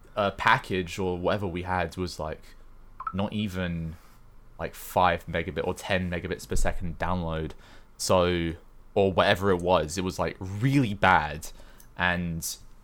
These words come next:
like, even, what was it, going back to when we were talking about the Kira the Hedgehog episode, I remember that day sitting on my, like,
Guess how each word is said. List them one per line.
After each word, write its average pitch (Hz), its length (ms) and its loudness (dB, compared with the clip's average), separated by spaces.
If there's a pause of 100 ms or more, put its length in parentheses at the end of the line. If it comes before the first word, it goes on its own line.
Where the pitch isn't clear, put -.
(1040)
like, 117 220 8
even, 170 380 6 (140)
what 160 80 6
was 143 120 4
it, 120 80 4
going 131 220 6
back 127 220 6
to 120 180 2
when 110 160 2
we 107 80 0
were 101 80 -4
talking 110 180 -2
about 101 220 2
the 101 60 -6
Kira 107 220 0
the 92 60 0
Hedgehog 110 340 2
episode, 85 520 -6 (580)
I 120 140 8
remember 135 400 6
that 110 320 2
day 92 420 2 (240)
sitting 131 600 0
on 110 540 0
my, 98 560 -2
like, 95 340 -4